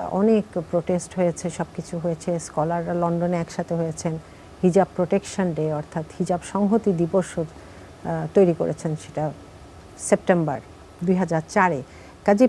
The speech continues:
প্রত্যেকটা জিনিসের মোকাবেলায়, মানে, যখন এরকম হয়েছে, মোকাবেলা করতে যে মুসলিমরাও সোচ্চার হয়েছে।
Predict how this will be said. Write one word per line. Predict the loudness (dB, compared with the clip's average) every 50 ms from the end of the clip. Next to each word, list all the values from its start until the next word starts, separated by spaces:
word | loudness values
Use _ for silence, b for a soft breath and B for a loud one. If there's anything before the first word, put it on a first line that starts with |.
| 4 6
প্রত্যেকটা | 4 4 4 4 -2 0 4 4 4
জিনিসের | 6 8 6 6 6 6 4 6 6
মোকাবেলায়, | 6 6 6 4 4 6 6 6 6 4 4 2
মানে, | 2 2 2 2
যখন | 2 2 2 2 2 0 0 0 0 0
এরকম | -2 -2 0 2 2 4
হয়েছে, | 4 4 4 4 4 4 2 0 -2 0 2
মোকাবেলা | 2 2 2 4 4 6 6 6 6 6
করতে | 6 4 2 2 4 2 4
যে | 4 4
মুসলিমরাও | 4 4 2 0 -2 -2 0 2 2 2 2 0
সোচ্চার | 0 -2 -4 -4 -4 -2 0 2 2 2
হয়েছে। | 0 0 0 0 0 -2 -6 -12 -14